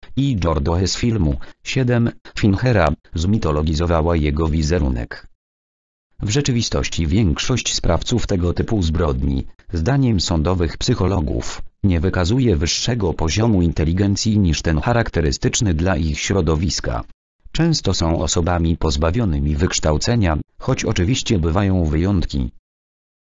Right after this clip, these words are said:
Nie należał do nich nekrofil Edmund Kolanowski, który wykazywał niski poziom inteligencji i nie radził sobie z nauką.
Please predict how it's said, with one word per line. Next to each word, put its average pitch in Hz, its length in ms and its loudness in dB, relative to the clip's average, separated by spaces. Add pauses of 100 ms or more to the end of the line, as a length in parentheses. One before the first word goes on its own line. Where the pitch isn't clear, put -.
(140)
Nie 98 240 4
należał 90 480 2
do 82 140 0
nich 80 200 -2
nekrofil 85 540 2
Edmund 80 400 0
Kolanowski, 85 760 -2 (240)
który 87 260 -2
wykazywał 107 600 2
niski 98 420 0
poziom 113 420 0
inteligencji 85 920 0
i 98 120 0
nie 120 180 2
radził 76 380 0
sobie 80 340 2
z 71 80 0
nauką. 76 500 -2